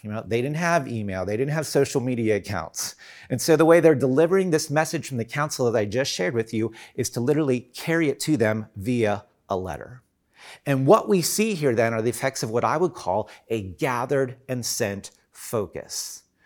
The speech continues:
Remember what the conflict here has produced. With the gathered thinking,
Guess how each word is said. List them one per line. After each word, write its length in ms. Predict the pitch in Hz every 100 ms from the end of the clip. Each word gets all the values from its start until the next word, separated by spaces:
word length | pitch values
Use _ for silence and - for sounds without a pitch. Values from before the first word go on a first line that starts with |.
| _ _ _ -
Remember 560 | 147 147 175 202 208
what 180 | 165 156
the 60 | 131
conflict 560 | - 151 156 - 131
here 200 | - 123
has 200 | 113 113
produced. 600 | - 110 104 110 - - - - - -
With 240 | 135 143
the 80 | 151
gathered 880 | 113 - 175 170 214 180 147 123 -
thinking, 640 | - 90 80 85 107 170